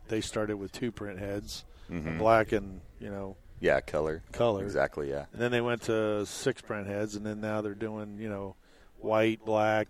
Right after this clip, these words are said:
Speaker 2: Yeah.
Speaker 1: orange, silver, gold,
Speaker 2: Yeah,
Speaker 1: you
Speaker 2: the people
Speaker 1: know.
Speaker 2: that make signage and stuff or
Speaker 1: Oh,
Speaker 2: printed
Speaker 1: yeah.
Speaker 2: signage, like, yeah, they
Speaker 1: Just,
Speaker 2: reuse, yeah.
Speaker 1: I mean, and now they're printing on all kinds of different
Speaker 2: Mm-hmm.
Speaker 1: material, media, too. So.
Speaker 2: Yeah.
Speaker 1: So very cool, very
Speaker 2: Yeah.
Speaker 1: cool.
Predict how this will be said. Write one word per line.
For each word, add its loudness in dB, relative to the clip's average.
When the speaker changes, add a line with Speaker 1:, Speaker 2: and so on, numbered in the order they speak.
Speaker 2:
Yeah. 6
Speaker 1:
orange, -4
silver, -2
gold, -2
Speaker 2:
Yeah, 6
Speaker 1:
you 6
Speaker 2:
the -4
people 4
Speaker 1:
know. 6
Speaker 2:
that 4
make -2
signage 0
and -12
stuff -4
or -4
Speaker 1:
Oh, -2
Speaker 2:
printed 4
Speaker 1:
yeah. 6
Speaker 2:
signage, -2
like, -6
yeah, -2
they -4
Speaker 1:
Just, -4
Speaker 2:
reuse, -6
yeah. -8
Speaker 1:
I -10
mean, -12
and -10
now 0
they're 0
printing -4
on -4
all -2
kinds -4
of -8
different -8
Speaker 2:
Mm-hmm. -6
Speaker 1:
material, -8
media, -8
too. -14
So. -14
Speaker 2:
Yeah. -2
Speaker 1:
So -8
very -8
cool, -12
very -4
Speaker 2:
Yeah. -2
Speaker 1:
cool. -16